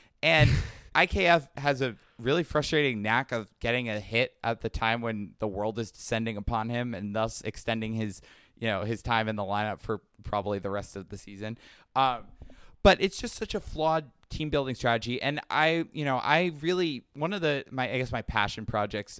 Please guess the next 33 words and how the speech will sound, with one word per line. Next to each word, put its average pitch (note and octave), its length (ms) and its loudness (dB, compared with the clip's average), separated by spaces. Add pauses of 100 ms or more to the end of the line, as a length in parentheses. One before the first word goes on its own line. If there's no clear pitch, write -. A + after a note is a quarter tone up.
I, A2 120 -2
I - 40 -6
think A2+ 220 -10
some B2 140 -2
of A2+ 40 -4
my G#2+ 140 -2
articles G#2 500 -2
have G#2 140 -6
been G2 180 -4
to - 80 -12
this G2 220 -10
effect, G2 340 -6
specifically F3 480 -2
the C#3 120 2
one B2+ 160 2
I A#2+ 80 2
wrote A2 320 2
in G#2+ 200 -6
March G#2+ 300 0
about, G#2 260 -2
like, G2+ 220 -6 (400)
the, G#2 300 0 (160)
the G#2 80 -4
team A#2+ 280 -4
building G#2 300 -2
strategies G2+ 520 -4
over G2+ 200 -4
the G#2 100 -8
year. G#2 120 -4
But B2+ 200 -4
I C#3 120 2
just F3+ 220 -4
like E3+ 180 -4